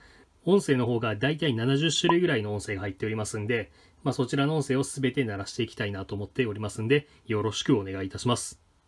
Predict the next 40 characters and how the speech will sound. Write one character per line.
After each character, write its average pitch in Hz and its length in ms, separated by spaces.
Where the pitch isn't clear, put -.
で 135 140
は、 131 120
も 98 120
う - 20
早 - 160
速 120 200
や 104 100
っ - 20
て - 140
い - 20
き 117 80
ま 123 80
し - 140
ょ 101 60
う。 - 40
絶 104 180
縁 107 80
シ - 140
ー - 20
ト 101 100
抜 95 120
い 92 100
て、 98 220
特 185 200
に 98 120
電 135 300
源 139 240
の 92 220
オ 123 80
ン 104 100
と - 80
か 98 80
オ 101 80
フ - 100
と 113 120
か 107 100
は 101 100
な 113 200
く - 100
て、 156 340